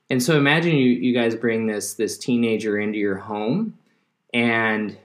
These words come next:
and you just want him to know you're loved. You're part of this family. You're a peacock now. Um, that's who you are. Um, but imagine that he doubts that. Imagine that he actually still refers to himself as an orphan.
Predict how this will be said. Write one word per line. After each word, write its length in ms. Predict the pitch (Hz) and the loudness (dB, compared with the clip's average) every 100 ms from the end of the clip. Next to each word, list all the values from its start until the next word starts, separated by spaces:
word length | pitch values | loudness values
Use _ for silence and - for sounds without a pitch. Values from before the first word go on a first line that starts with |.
| _ - | _ -6
and 200 | 113 110 | -4 0
you 140 | 120 | 2
just 280 | 127 127 - | 2 0 -2
want 300 | 120 110 113 | -2 -2 -2
him 180 | 117 110 | -4 -4
to 100 | 104 | -4
know 240 | 101 107 101 | -4 -4 -2
you're 300 | 110 113 104 | 0 0 0
loved. 680 | 95 101 104 98 92 - | -2 -2 -2 -2 -6 -12
You're 300 | - 113 117 | -4 -2 -2
part 320 | - - 113 107 | -4 -2 0 0
of 160 | 95 | -2
this 200 | 101 90 | -6 -6
family. 520 | - 104 104 98 92 | -8 -6 -4 -6 -6
You're 220 | 98 120 127 | -2 0 0
a 80 | |
peacock 640 | - 123 123 117 92 85 - | 0 0 0 -2 -4 -4 -10
now. 340 | 90 92 92 - _ _ _ | -8 -8 -10 -16 _ _ _
Um, 560 | 113 113 107 104 101 101 | -2 0 2 0 -2 -2
that's 300 | 113 120 - | 0 -2 0
who 120 | 131 | 2
you 300 | 117 113 104 | 2 2 0
are. 480 | 107 107 101 98 - _ _ _ _ - | 0 0 0 -4 -10 _ _ _ _ -2
Um, 640 | 123 113 113 110 107 107 | 0 2 0 0 -2 -4
but 140 | 135 120 | -2 0
imagine 800 | 117 117 117 123 123 156 143 131 | 0 2 2 2 0 0 2 2
that 140 | - | 0
he 140 | 120 110 | -2 -4
doubts 500 | 98 95 107 120 - | -2 -2 -2 -4 -4
that. 400 | 185 190 104 - _ _ _ _ 120 | -2 -2 -6 -12 _ _ _ _ 0
Imagine 840 | 120 120 120 117 139 120 120 117 | 2 2 2 0 0 2 2 2
that 260 | 117 107 | 0 0
he 200 | - 120 | -2 -2
actually 440 | 113 110 - 117 104 | 0 -2 -2 -4 -4
still 360 | - 123 113 | -4 -2 0
refers 440 | 107 104 - 110 95 | 0 -2 -2 -2 -2
to 80 | 117 | -4
himself 440 | 101 - 107 107 | -4 -2 -4 -4
as 120 | 104 104 | -6 -6
an 120 | 90 | -8
orphan. 560 | 98 101 - 156 190 | -6 -6 -2 -2 -2